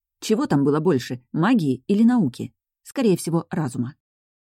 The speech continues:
В середине единственного пригодного для жизни материка жили люди, многие из которых были наделены особенными магическими способностями.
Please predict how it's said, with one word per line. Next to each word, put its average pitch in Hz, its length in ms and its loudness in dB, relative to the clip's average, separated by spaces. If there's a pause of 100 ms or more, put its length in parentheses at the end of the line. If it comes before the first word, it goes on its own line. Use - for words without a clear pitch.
(140)
В - 60 -16
середине 220 500 6
единственного 180 760 2
пригодного 147 500 2
для 147 160 2
жизни 147 300 2
материка 151 600 0
жили 185 300 4
люди, 185 400 0 (100)
многие 196 420 2
из 190 80 -2
которых 196 380 0
были 185 220 4
наделены 175 560 2
особенными 202 760 0
магическими 156 680 0
способностями. 127 800 -6